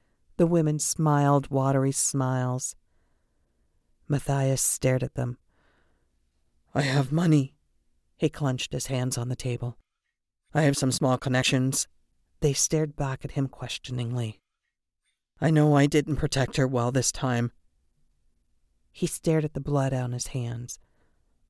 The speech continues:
"I'll do better." He lifted his gaze to the father.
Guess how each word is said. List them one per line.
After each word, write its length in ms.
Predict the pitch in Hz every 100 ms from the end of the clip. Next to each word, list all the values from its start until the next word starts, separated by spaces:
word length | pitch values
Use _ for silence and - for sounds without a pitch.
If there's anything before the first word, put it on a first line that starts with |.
| -
"I'll 180 | 160
do 200 | 160 151
better." 360 | 143 131 139 139 _ _ _ _ _ _ _ _
He 120 | 165
lifted 440 | 165 165 - 175
his 160 | 165 -
gaze 340 | 156 151 147
to 140 | - 147
the 80 |
father. 420 | 143 143 135 135